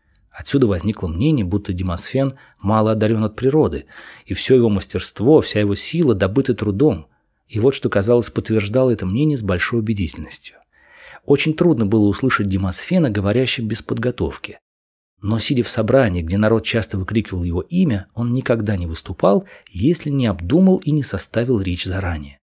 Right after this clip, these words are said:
Над этим потешались многие из вожаков народа и искателей его благосклонности, а Питей однажды сострил, что, дескать, доводы Демосфена отдают фитилем.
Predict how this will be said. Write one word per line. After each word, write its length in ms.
Над 180
этим 220
потешались 640
многие 300
из 100
вожаков 440
народа 440
и 120
искателей 460
его 220
благосклонности, 960
а 140
Питей 460
однажды 520
сострил, 500
что, 220
дескать, 440
доводы 360
Демосфена 600
отдают 400
фитилем. 640